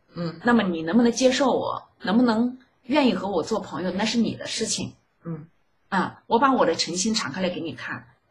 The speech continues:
Speaker 1: 嗯。
Speaker 2: 那你愿不愿意对我以诚相待，那就是你的事情。如果你也愿意，那我们就可以成为好朋友。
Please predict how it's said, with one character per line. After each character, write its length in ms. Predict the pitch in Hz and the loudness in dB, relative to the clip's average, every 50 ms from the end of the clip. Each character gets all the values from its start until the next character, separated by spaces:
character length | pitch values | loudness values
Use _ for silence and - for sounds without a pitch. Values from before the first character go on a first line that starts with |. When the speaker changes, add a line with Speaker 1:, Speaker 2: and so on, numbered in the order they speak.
| _ _ _ | _ _ _
Speaker 1:
嗯。 220 | - 170 170 165 - - _ _ _ _ _ _ _ _ | -10 -10 -8 -10 -10 -16 _ _ _ _ _ _ _ _
Speaker 2:
那 360 | - 208 185 - - - - - | 0 2 2 2 2 -2 -6 -4
你 300 | 202 190 170 151 143 143 | -2 0 0 0 0 0
愿 180 | 175 220 214 | 2 2 2
不 80 | 202 190 | 2 2
愿 220 | 196 196 190 180 | 0 0 0 0
意 240 | 160 147 123 123 - - _ _ _ _ _ _ _ | 0 -2 -6 -8 -12 -18 _ _ _ _ _ _ _
对 120 | - 233 | 2 2
我 160 | 196 156 135 127 | 4 2 0 -2
以 160 | 120 117 120 | -4 -4 -4
诚 160 | 120 127 160 | -4 -2 -2
相 240 | 170 - 180 170 175 | -2 0 0 -2 -2
待， 300 | 175 175 156 - - _ _ | -2 -2 -2 -4 -6 _ _
那 120 | - 208 196 | -6 -4 -2
就 120 | 190 214 | -2 -2
是 160 | 196 - 180 | -4 -4 -4
你 140 | 156 139 - | -4 -6 -6
的 100 | 120 - | -8 -6
事 160 | 113 - - | -4 -4 -4
情。 240 | - - - - - - _ _ - | -4 -6 -6 -6 -8 -12 _ _ -4
如 120 | - 233 277 | 0 2 2
果 80 | 285 269 | 4 4
你 80 | 208 | 4
也 180 | 220 226 165 143 | 4 4 2 2
愿 240 | 156 190 180 170 165 | 0 -2 -2 -2 -2
意， 60 | 143 | 0
那 160 | 180 190 185 | 0 0 0
我 60 | 147 | 0
们 140 | 131 135 131 | 0 -4 -4
就 120 | - 185 | -6 -6
可 140 | 180 - - | -6 -6 -6
以 60 | 165 | -8
成 160 | 156 - - 151 | -8 -8 -8 -10
为 80 | 170 | -10
好 160 | 185 - 143 | -10 -10 -10
朋 180 | 117 113 135 143 | -10 -12 -10 -10
友。 200 | 151 135 - - | -8 -8 -10 -12